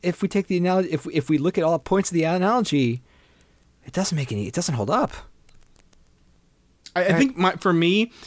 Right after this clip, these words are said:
Speaker 2: my, my problem is that when, when Malcolm's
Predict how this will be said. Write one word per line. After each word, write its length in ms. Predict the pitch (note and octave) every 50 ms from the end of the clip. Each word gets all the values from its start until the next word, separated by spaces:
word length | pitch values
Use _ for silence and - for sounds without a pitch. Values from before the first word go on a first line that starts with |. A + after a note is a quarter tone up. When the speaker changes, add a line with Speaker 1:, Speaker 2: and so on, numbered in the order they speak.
| - -
Speaker 2:
my, 180 | E3 D#3+ D#3+
my 160 | E3+ E3+ E3+ F3+
problem 320 | F3+ - G3 F#3 F#3 F3+
is 80 | E3+ -
that 160 | - E3+ -
when, 300 | E3 D#3+ D#3 D#3 D#3 C#3 D3 - - - - - -
when 280 | - D3+ D#3+ D#3+ D#3 D#3
Malcolm's 640 | D#3 D3+ E3+ D#3+ - G3+ F#3 F#3 F3+ D3+ - -